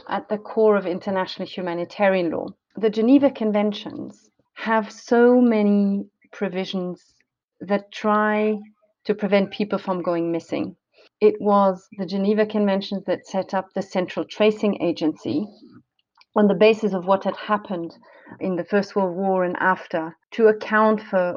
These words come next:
thousands and thousands of people who went missing on the battlefield, but also in detention settings and so on.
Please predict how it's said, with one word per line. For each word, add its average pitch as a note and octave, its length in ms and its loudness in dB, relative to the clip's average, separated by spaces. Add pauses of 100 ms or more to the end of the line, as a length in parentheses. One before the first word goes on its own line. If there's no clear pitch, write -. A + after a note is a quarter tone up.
(120)
thousands G3 640 0
and F3 140 -2
thousands F#3 500 -4
of E3+ 160 -8
people F#3 340 -8
who F3 180 -6
went E3 360 -2 (720)
missing D4 340 6
on E4+ 160 8
the D4+ 60 8
battlefield, G#3+ 680 0
but G3 260 -2
also F#3 640 0 (140)
in F3+ 120 -6
detention E3+ 580 -6
settings D#3+ 480 -6
and D#3+ 140 -6
so F3+ 240 -2
on. C#3+ 320 -4